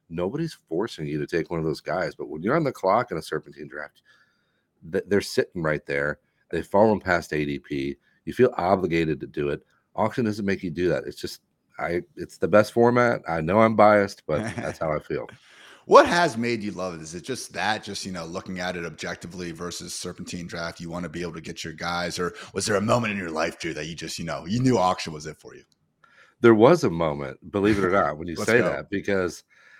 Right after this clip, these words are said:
Speaker 1: uh, and his name is David Boston. So I tell
Speaker 2: Ooh,
Speaker 1: the story
Speaker 2: Ohio
Speaker 1: all the
Speaker 2: State's
Speaker 1: time.
Speaker 2: finest. Let's go.
Speaker 1: Yes, yes. Well, what happened was I got into fantasy from a buddy of mine,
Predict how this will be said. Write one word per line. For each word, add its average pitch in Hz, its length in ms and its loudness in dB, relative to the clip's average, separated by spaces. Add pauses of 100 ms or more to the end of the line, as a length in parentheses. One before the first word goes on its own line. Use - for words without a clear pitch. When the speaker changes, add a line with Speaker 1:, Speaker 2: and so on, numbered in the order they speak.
(180)
Speaker 1:
uh, 98 300 6
and 101 160 -2
his 92 140 -2
name 104 220 -2
is 92 80 -6
David 92 360 -4
Boston. 82 480 -6 (400)
So 330 300 4
I - 60 10
tell 117 200 8
Speaker 2:
Ooh, 117 40 2
Speaker 1:
the 107 100 2
story - 240 4
Speaker 2:
Ohio 147 220 10
Speaker 1:
all 165 60 8
the 180 60 -2
Speaker 2:
State's 190 200 6
Speaker 1:
time. 196 100 6
Speaker 2:
finest. 196 400 8
Let's - 160 0
go. 185 300 4
Speaker 1:
Yes, 92 600 0
yes. 92 600 -2 (400)
Well, 123 160 8
what 135 100 8
happened 165 380 6
was 101 420 4 (100)
I 123 540 -2 (140)
got 101 260 0
into 101 540 -2
fantasy 98 540 -4
from 82 200 -8
a 78 60 -8
buddy 120 240 0
of 76 60 -6
mine, 76 280 -10